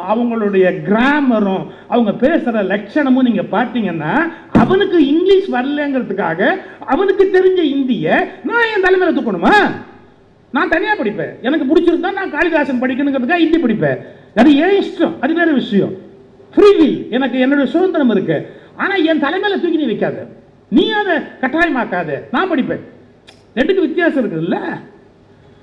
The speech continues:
சார், ஒய்ஃபை கூட இப்போ விருப்பம் இல்லாம தொட்டா கற்பழிப்புன்ட்டான்.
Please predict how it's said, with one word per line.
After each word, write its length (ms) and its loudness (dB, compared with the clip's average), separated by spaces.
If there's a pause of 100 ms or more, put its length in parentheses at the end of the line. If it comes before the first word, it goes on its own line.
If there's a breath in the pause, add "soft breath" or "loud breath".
(100)
சார், 340 -2
ஒய்ஃபை 380 0
கூட 260 -2
இப்போ 320 -4
விருப்பம் 380 0
இல்லாம 300 2
தொட்டா 360 -2
கற்பழிப்புன்ட்டான். 760 -2